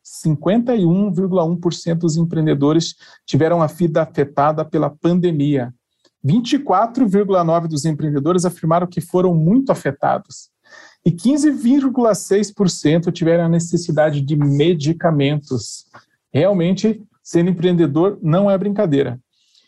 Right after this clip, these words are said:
Por um outro lado, o estudo também mostrou que aqueles empreendedores que fizeram ali um plano de contingência tiveram um melhor resultado,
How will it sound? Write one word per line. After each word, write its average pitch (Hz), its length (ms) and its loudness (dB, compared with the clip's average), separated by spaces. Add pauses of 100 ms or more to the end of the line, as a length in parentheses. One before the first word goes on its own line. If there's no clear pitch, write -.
(380)
Por 240 140 2
um 285 120 2
outro 294 260 0
lado, 214 320 0
o - 20 2
estudo 240 240 0
também 220 340 0
mostrou 240 880 0
que 208 300 -4
aqueles 233 480 -2
empreendedores 196 800 0
que 190 260 -2
fizeram 180 560 0
ali 165 180 0
um 165 140 -4
plano 185 300 0
de 160 160 0
contingência 180 1080 0 (140)
tiveram 160 300 0
um 190 40 -2
melhor 190 280 2
resultado, 180 580 -2